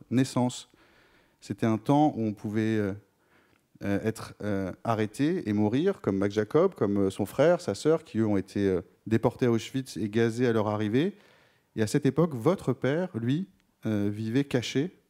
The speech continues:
sous le plancher de votre appartement. Et vous, vous avez été conçu à cette époque. Et, euh, vous avez, euh, longtemps, euh, dit avoir oublié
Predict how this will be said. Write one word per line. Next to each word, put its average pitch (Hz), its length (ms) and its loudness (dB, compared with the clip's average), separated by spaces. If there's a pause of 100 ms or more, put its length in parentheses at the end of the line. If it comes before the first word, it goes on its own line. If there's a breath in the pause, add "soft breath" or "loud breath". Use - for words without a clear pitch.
(240)
sous - 280 -4
le 127 120 2
plancher 135 720 -2
de 117 560 0
votre 113 320 -4
appartement. 120 720 -2 (720)
Et 127 80 4
vous, 151 180 -2
vous 131 160 -2
avez 113 140 4
été 120 160 0
conçu 180 500 -2 (140)
à 131 80 0
cette 139 220 2
époque. - 420 0 (1120 soft breath)
Et, 180 320 2 (160)
euh, 104 180 2
vous 104 220 -2
avez, 120 360 2
euh, 104 280 4
longtemps, 143 640 2
euh, 104 80 2
dit 151 240 0
avoir 131 340 0
oublié 165 640 2